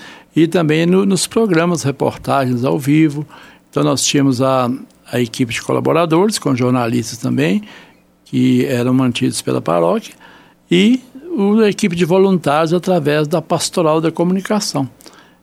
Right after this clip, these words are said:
Então, uma equipe apoiava a outra, né? E se preparava para levar cada dia o que estava acontecendo lá, para que a, que a pessoa que não pudesse participar, né, de maneira presencial,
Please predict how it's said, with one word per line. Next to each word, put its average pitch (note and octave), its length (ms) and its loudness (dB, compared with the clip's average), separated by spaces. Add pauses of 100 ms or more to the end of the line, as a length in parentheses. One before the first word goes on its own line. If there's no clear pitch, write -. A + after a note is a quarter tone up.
(120)
Então, C#3+ 540 -2 (100)
uma D3 200 0
equipe C#3+ 300 -2
apoiava E3 540 0
a F#3+ 40 2
outra, C#3 420 -2 (500)
né? B2+ 360 -2 (120)
E F3 440 2
se - 160 -8
preparava F#3+ 800 0 (260)
para D3+ 240 0
levar D#3 440 0
cada G3 420 0
dia F3 460 0 (540)
o C#3 80 -8
que - 100 -18
estava D3 400 -2
acontecendo D3+ 720 -2
lá, B2+ 140 2
para B2 140 -2
que C#3 100 -4
a, C#3+ 60 -2
que - 260 -16
a - 40 -18
pessoa C#3 360 0
que - 120 -4
não F3+ 140 0
pudesse C3 500 -2
participar, C3+ 680 -4 (420)
né, C#3+ 380 -2 (420)
de B2+ 100 -8
maneira B2 300 -2
presencial, B2+ 720 0